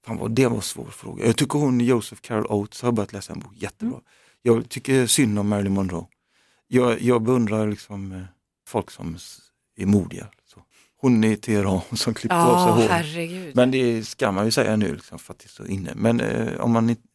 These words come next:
Speaker 1: ändå får säga det, det är ju inte klokt. Eller den bilden på de som sitter och fikar där nere,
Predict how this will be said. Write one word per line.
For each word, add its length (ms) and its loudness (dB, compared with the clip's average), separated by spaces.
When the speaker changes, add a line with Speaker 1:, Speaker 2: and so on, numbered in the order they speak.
Speaker 1:
ändå 180 2
får 120 -10
säga 220 -2
det, 240 -2
det 140 -4
är 40 6
ju 120 4
inte 240 -6
klokt. 340 -4
Eller 140 4
den 180 4
bilden 320 -2
på 100 -8
de 120 0
som 140 -10
sitter 220 -10
och 80 -6
fikar 380 -8
där 140 -6
nere, 320 -12